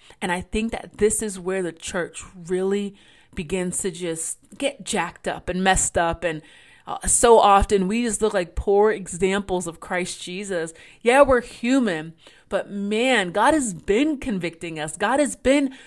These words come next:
calling us to higher and calling us to accountability. But so many times we choose to decline those things. We choose to decline those things, thinking that, thinking that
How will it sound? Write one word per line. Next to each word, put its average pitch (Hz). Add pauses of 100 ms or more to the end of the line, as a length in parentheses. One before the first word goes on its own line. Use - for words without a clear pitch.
(140)
calling 196
us 175
to 190
higher 180
and 165 (280)
calling 214
us 190
to 185
accountability. 196 (260)
But 196
so 233
many 269
times 226
we 190 (260)
choose 233
to 208
decline 208
those 160
things. - (1400)
We 196
choose 247
to 247
decline 214
those 190
things, 170
thinking 254
that, 196 (440)
thinking 240
that 196